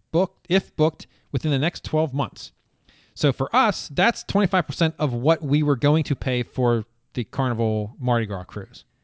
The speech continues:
And so for us, that is basically a hundred fifty-seven twenty-five per person. So essentially three hundred fifteen dollars per couple that we have a credit for a future cruise if booked within the next twelve months.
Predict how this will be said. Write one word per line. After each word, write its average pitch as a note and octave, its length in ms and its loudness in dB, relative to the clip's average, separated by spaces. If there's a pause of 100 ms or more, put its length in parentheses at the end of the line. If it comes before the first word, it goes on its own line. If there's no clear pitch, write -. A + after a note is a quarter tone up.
(140)
And A2+ 360 -2
so C3 180 2
for C3+ 220 -2
us, F#3+ 260 2 (140)
that D3+ 260 -2
is C#3 380 0
basically C3+ 440 -2
a A#2 60 -2
hundred E3+ 320 -2
fifty-seven C#3 560 -4
twenty-five A#2+ 840 -4
per B2+ 160 -4
person. G#2 500 -6 (400)
So - 140 0
essentially D#3 460 0
three F#3+ 180 -4
hundred D#3 300 2
fifteen D3 360 -2
dollars A#2 520 0 (540)
per C3 120 0
couple G#2+ 540 -2 (480)
that A#2+ 160 -4
we B2 220 0
have A#2 340 -4
a C3 60 -6
credit B2+ 460 -4
for A2+ 200 -6
a G#2 40 -6
future C3 300 -6
cruise A2+ 400 -6
if C3+ 200 -6
booked A#2+ 200 -6
within A2+ 160 -8
the G#2 60 -4
next G2+ 160 -10
twelve G2 200 -10
months. - 240 -18